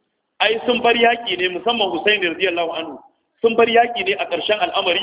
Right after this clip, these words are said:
saboda gajiyawa. Ai, Husaini radiyallahu anhu ya bar yaƙi ne saboda ya gaji. Ya ga mutanen Kufa sun yi watsi da shi, kuma ya ga ba, ba shi da mataimaka, kuma ya ga rundunan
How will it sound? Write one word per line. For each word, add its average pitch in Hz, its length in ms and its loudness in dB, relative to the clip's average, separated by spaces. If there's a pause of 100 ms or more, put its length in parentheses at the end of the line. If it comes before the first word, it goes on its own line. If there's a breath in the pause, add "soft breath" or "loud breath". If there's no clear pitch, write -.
(680)
saboda 160 260 2
gajiyawa. 139 640 0 (840)
Ai, 202 140 2
Husaini 196 380 -2
radiyallahu 190 500 0
anhu 180 220 -4
ya 180 140 4
bar 196 140 0
yaƙi 202 360 2
ne 180 140 -4
saboda 170 220 -2
ya 180 120 4
gaji. - 360 -6 (580)
Ya 175 200 4
ga 196 220 -2 (800)
mutanen 190 440 2
Kufa 196 360 2
sun 196 80 -4
yi 202 60 -2
watsi - 300 0
da 175 100 4
shi, - 360 -6 (680)
kuma 190 140 -2
ya 202 140 4
ga 202 100 -2
ba, 220 240 2
ba 180 160 0
shi 202 60 -8
da 170 80 -2
mataimaka, 160 580 -2 (460)
kuma 190 140 0
ya 196 140 4
ga 202 100 4
rundunan 202 500 0